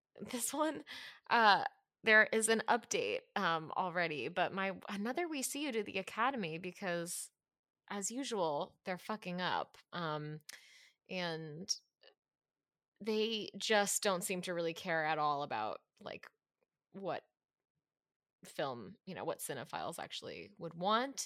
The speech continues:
and what makes logical sense in terms of people that they're inviting. So people found out recently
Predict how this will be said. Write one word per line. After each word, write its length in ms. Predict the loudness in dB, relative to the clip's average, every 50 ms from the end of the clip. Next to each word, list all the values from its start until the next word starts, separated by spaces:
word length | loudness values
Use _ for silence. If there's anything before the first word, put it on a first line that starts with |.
| -6
and 380 | -4 -2 -2 -2 -2 -4 -6 -6
what 260 | -2 0 0 0 0 -2
makes 460 | -4 -6 -6 -6 -6 -8 -10 -8 -8
logical 480 | -6 -6 -6 -6 -6 -8 -10 -8 -8
sense 340 | -8 -6 -6 -6 -6 -6 -8
in 80 | -8 -8
terms 320 | -8 -8 -10 -8 -8 -10
of 160 | -10 -12 -14 -16
people 320 | -16 -14 -12 -10 -10 -10
that 180 | -10 -10 -10 -6
they're 160 | -4 -4 -4
inviting. 640 | -4 -2 0 0 2 2 2 0 0 -2 -4 -6 -8 -10 -14 -16 -16 -16 -18 -16 -12
So 460 | -6 0 2 4 6 8 8 6 6 4 0
people 260 | -6 -4 -2 -2 2
found 260 | 2 2 2 4 4
out 300 | 4 6 6 6 4 2 0
recently 720 | -2 -2 -2 -2 -2 -2 -2 -2 -2 -2 -2 -2 -4 -6